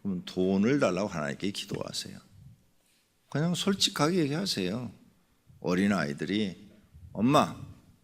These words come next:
나 과자 사 먹게 돈 줘." 이렇게 솔직하게 얘기하면 과자 사 먹을 돈 주잖아요. 말 빙빙 돌리지 말고, "엄마, 나 뭐 사 먹고 싶은데 돈 달라고는 안 하고,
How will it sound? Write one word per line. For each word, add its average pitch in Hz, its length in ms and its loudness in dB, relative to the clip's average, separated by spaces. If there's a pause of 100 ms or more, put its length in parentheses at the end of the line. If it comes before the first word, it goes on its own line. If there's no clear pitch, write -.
(200)
나 107 100 0
과자 123 300 4
사 127 160 4
먹게 107 300 2
돈 90 320 2
줘." 55 280 -6 (840)
이렇게 202 160 -2
솔직하게 285 580 4
얘기하면 160 420 4
과자 123 240 -4
사 123 160 -2
먹을 131 180 -4
돈 - 160 -6
주잖아요. 71 680 -6 (1500)
말 110 380 4
빙빙 113 440 2
돌리지 95 400 0
말고, 69 500 -4 (1160)
"엄마, 87 420 0 (140)
나 78 140 -6
뭐 85 220 -2
사 - 180 -6
먹고 151 280 -4
싶은데 - 800 -10 (1300)
돈 123 180 4
달라고는 107 420 6
안 78 140 -4
하고, 71 260 -8